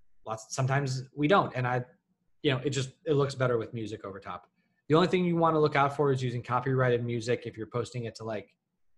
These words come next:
uh, YouTube for sure. I don't know about Vimeo, but YouTube for sure w-, has, like, an automated thing that will police your audio and will take it down if it, if it infringes on copyright law. Is it better to be simple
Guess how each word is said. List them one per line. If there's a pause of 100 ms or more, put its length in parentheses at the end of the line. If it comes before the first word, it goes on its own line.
uh,
YouTube
for
sure.
I
don't
know
about
Vimeo, (480)
but
YouTube
for
sure
w-,
has,
like,
an
automated
thing
that
will
police
your
audio
and
will (420)
take
it
down
if
it,
if
it
infringes
on
copyright
law. (1600)
Is
it
better
to
be
simple